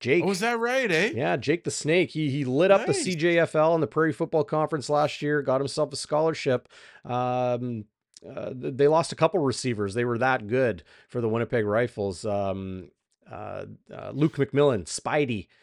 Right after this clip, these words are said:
Speaker 1: they call him,
Speaker 2: Mm,
Speaker 1: um,
Speaker 2: Spidey.
Speaker 1: went to
Speaker 2: Nice.
Speaker 1: Acadia, got a, got a, a, a nice, uh,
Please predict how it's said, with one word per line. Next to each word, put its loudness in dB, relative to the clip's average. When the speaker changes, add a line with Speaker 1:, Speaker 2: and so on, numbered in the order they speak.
Speaker 1:
they -2
call -4
him, -10
Speaker 2:
Mm, -10
Speaker 1:
um, -4
Speaker 2:
Spidey. -6
Speaker 1:
went -4
to -4
Speaker 2:
Nice. 0
Speaker 1:
Acadia, 0
got -2
a, -2
got -4
a, -2
a, -6
a -10
nice, -6
uh, -4